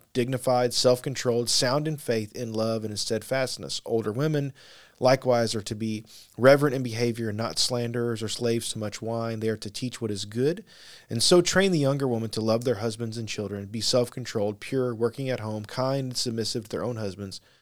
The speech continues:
that the word of God may be reviled. Likewise, urge your younger men to be self-controlled. Show yourself in all respects to be a model of good works, and in your teaching show integrity,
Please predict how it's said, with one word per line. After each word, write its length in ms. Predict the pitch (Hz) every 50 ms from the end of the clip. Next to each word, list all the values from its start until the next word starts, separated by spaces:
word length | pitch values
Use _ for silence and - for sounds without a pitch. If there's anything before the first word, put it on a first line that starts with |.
| _ _ _ _ _ _ _
that 100 | 123 110
the 80 | 131 123
word 220 | 120 139 160 170
of 100 | 180 -
God 280 | 143 131 117 117 117 113
may 140 | 110 113 110
be 100 | 110 117 110
reviled. 640 | 107 107 101 101 107 98 98 101 80 69 78 - - -
Likewise, 600 | 113 123 151 156 - 131 120 113 110 113 107 - -
urge 220 | - 120 123 113 113
your 100 | 117 113
younger 280 | 113 117 123 135 139
men 340 | 127 117 110 107 104 104 - - -
to 100 | 117 110
be 80 | 107
self-controlled. 840 | 95 - - 127 120 - - - 120 - - - 95 87 85 - -
Show 220 | - - - 131 131
yourself 500 | 135 139 135 - - - 123 120 117 - -
in 100 | 110 -
all 220 | - - 117 131 135
respects 460 | 143 135 - - - 85 98 - -
to 80 | - 110
be 80 | 110 104
a 60 | 101
model 360 | 104 107 110 113 123 127 113 110
of 120 | 98 101 104
good 160 | 123 143 143
works, 400 | 127 113 87 90 - - - - - - - - - - - - - - _
and 140 | - 120 123
in 120 | 131 143 151
your 140 | 160 160
teaching 460 | 147 - - 131 120 - - 113 110 104
show 260 | - - 131 123 117
integrity, 640 | 110 104 - - 135 135 139 151 151 156 175 175 -